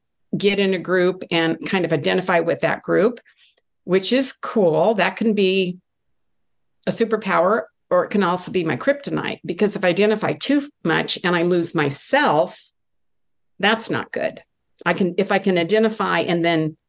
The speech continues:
help those people somehow, then it's great. But so I've really had to l-,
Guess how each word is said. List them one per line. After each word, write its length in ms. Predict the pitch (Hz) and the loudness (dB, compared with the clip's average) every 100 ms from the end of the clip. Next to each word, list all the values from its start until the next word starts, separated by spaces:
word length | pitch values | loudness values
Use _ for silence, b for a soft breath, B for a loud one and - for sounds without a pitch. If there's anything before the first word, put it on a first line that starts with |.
| _ | _
help 320 | - 247 262 - | -6 -2 -2 -2
those 180 | 165 | -4
people 300 | - 170 - | -2 -4 -2
somehow, 560 | 156 165 156 165 151 175 147 | -2 -2 0 0 -2 -4 -2
then 180 | 175 | -2
it's 160 | 160 156 | -2 -2
great. 420 | 240 277 - - - _ _ - | 0 0 -2 -12 -20 _ _ -20
But 380 | 147 196 180 - _ | -2 0 0 -4 _
so 320 | - - 190 | -10 -2 2
I've 160 | 180 175 | 2 2
really 260 | 196 208 | 2 2
had 220 | 202 202 185 | 2 0 -2
to 60 | |
l-, 320 | 156 156 156 | -2 -2 -4